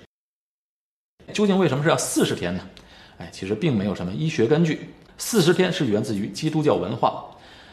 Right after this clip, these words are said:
因为在圣经当中有太多是用数字四十的例子。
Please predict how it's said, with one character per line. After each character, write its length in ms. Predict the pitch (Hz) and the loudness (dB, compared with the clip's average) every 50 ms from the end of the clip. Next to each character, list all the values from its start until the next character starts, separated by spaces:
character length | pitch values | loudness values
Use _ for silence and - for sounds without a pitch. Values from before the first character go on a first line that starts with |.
| - - - _ _ _ _ | -20 -20 -20 _ _ _ _
因 100 | 196 214 | 4 6
为 80 | 233 | 6
在 80 | 220 202 | 6 6
圣 220 | - 254 226 214 | 6 6 4 6
经 160 | 196 269 277 | 6 6 6
当 180 | 208 156 127 127 | 6 6 4 4
中 200 | 120 117 120 117 | 2 2 2 2
有 160 | 110 98 101 | 2 0 0
太 340 | - - - 170 - 180 147 | -4 -2 2 4 4 6 6
多 180 | 151 160 190 190 | 6 4 4 4
是 180 | 190 180 147 | 4 2 2
用 120 | 143 120 104 | 2 0 -2
数 300 | - - - 214 156 143 | -4 -2 0 2 2 2
字 260 | - 190 151 - - | 2 2 0 0 -2
四 260 | - - - 208 139 | -4 0 2 4 4
十 200 | 104 - 92 101 | 2 0 -2 0
的 100 | 127 127 | 0 2
例 180 | 151 214 208 143 | 2 2 2 0
子。 140 | - - | 0 -4